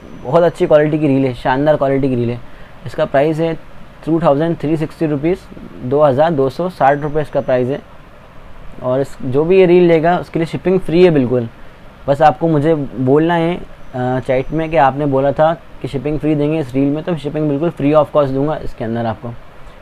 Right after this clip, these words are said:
और जो discount मुझसे होगा मैं आपको देता हूँ, और gift जो देता रहता हूँ वो भी दूंगा इसके साथ, जो मुझे, जो आपको अच्छा लगेगा वो दूंगा। इसके बाद मैं आपको कैप फ्री दूंगा। चलिए ठीक है,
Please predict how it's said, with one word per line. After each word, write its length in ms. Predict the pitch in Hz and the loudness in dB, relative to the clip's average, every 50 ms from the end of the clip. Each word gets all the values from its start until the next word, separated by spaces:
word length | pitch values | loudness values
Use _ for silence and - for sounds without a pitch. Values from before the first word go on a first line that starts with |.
| - - - - - - - - | -20 -20 -20 -20 -20 -16 -8 -2
और 200 | 127 127 127 127 | 0 2 2 2
जो 120 | 135 151 156 | 2 2 2
discount 360 | 151 143 - - 156 160 160 | 2 2 0 0 0 2 2
मुझसे 200 | 160 147 - 165 | 0 -2 0 0
होगा 200 | 147 143 139 160 | 2 2 2 2
मैं 200 | 165 170 165 156 - | 2 0 -2 -4 -4
आपको 320 | - 117 123 - - 143 | -4 -4 -4 -2 -2 -2
देता 240 | 131 131 131 127 151 | 0 0 0 0 0
हूँ, 140 | 151 156 160 | 0 0 0
और 260 | 151 139 143 147 127 - - | 0 0 -2 -2 -2 -2 -2
gift 260 | 139 143 139 - - 143 | -2 -2 -2 -4 -8 -4
जो 160 | 127 139 147 | 0 0 2
देता 220 | 143 139 127 147 147 | 4 2 2 2 0
रहता 220 | 143 139 131 147 | 0 0 0 0
हूँ 80 | 147 143 | 0 0
वो 60 | 139 | 0
भी 120 | 143 147 | 0 0
दूंगा 240 | 135 131 131 135 143 | 0 0 0 0 0
इसके 200 | 135 135 - 147 | -2 -4 -2 -2
साथ, 120 | 143 139 | -2 -2
जो 240 | 139 131 127 139 147 151 | 0 0 0 0 0 0
मुझे, 360 | 147 143 139 135 147 143 139 - - - - - - - - - | 0 -2 -2 -2 -2 -4 -4 -8 -10 -12 -12 -12 -14 -16 -8 -2
जो 80 | 131 143 | 2 4
आपको 240 | 156 151 139 - 160 | 4 4 4 4 2
अच्छा 200 | 143 - - 156 | 2 2 2 2
लगेगा 220 | 135 139 143 143 | 2 4 4 4
वो 100 | 147 139 | 2 2
दूंगा। 240 | 123 120 120 120 120 | 2 0 0 -2 -4
इसके 180 | 117 - - 147 | -4 -2 0 0
बाद 100 | 143 139 | 2 2
मैं 100 | 147 143 | 2 0
आपको 160 | 135 156 156 | 0 -2 -2
कैप 260 | 143 - 143 151 151 | 0 2 2 2 2
फ्री 180 | - 156 151 147 | 2 2 2 2
दूंगा। 220 | 135 127 131 131 | 2 2 0 0
चलिए 300 | 123 - 127 120 120 123 120 | 0 -2 -2 0 0 0 0
ठीक 180 | 117 120 110 | -2 -4 -6
है, 100 | 127 117 | -6 -10